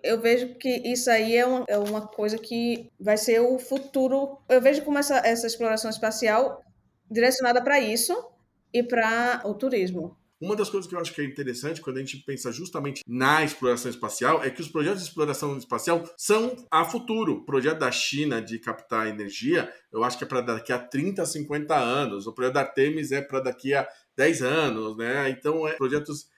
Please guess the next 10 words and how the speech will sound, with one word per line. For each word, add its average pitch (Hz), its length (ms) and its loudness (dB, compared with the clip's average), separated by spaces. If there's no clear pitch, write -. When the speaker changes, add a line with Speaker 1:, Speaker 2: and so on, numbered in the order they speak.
Speaker 2:
eles 147 360 -2
têm 165 380 0
essa 156 300 0
visão 147 500 -2
a 147 160 -2
futuro. 139 320 -4
Então, 135 220 -6
é 139 120 0
um 151 240 -4
pouco, 160 560 -4